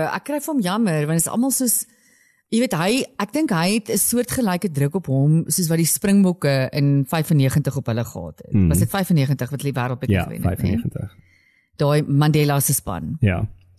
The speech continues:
Speaker 1: Ehm, Francois, Francois Pienaar en Mandela se span.
Speaker 2: Mhm.
Speaker 1: En ek dink Driekus voel, ek meen, dit is nou nie vyfennegentig nie, en nee, ek sê nie,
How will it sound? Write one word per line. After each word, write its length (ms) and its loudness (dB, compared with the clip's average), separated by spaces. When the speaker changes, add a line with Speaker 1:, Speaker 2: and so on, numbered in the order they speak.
Speaker 1:
Ehm, 340 2
Francois, 580 0
Francois 380 0
Pienaar 340 4
en 120 4
Mandela 420 2
se 100 -4
span. 320 0
Speaker 2:
Mhm. 160 4
Speaker 1:
En 140 0
ek 200 -8
dink 220 -2
Driekus 480 -2
voel, 380 -2
ek 140 -10
meen, 100 0
dit 160 -4
is 160 -2
nou 80 2
nie 80 2
vyfennegentig 800 2
nie, 240 2
en 80 4
nee, 160 2
ek 160 -6
sê 200 0
nie, 260 2